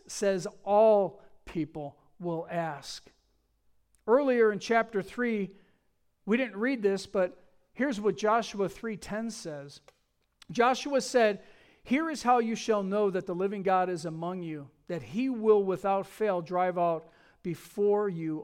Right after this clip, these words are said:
all the Canaanites, all the Hittites, the Hivites, the Amorites, and Jebusites, and all the other ites that were available at the time." God was gonna do it all. He was gonna let Israel possess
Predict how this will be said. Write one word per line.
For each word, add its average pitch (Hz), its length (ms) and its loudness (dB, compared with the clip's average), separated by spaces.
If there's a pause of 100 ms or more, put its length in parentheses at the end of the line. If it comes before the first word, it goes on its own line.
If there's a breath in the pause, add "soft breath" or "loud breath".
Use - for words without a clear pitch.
all 226 240 4
the 214 120 0
Canaanites, 190 760 -6
all 202 180 0
the 202 120 -2
Hittites, 185 580 -4
the 170 140 -10
Hivites, 190 560 -4
the 165 180 -10
Amorites, 185 640 -4
and 170 200 -8
Jebusites, 185 640 -4
and 175 80 -8
all 190 160 0
the 190 100 -2
other 185 220 -2
ites 156 280 -8
that 170 140 -8
were 170 180 -6
available 156 420 -6
at 151 80 -10
the 170 80 -16
time." 160 340 -6 (1120 soft breath)
God 285 300 12
was 269 180 -4
gonna 254 220 -2
do 240 240 2
it 233 60 6
all. 170 460 2
He 269 220 4
was 311 240 2
gonna 240 480 0 (260 loud breath)
let 214 400 2
Israel 196 480 -2
possess 170 800 -4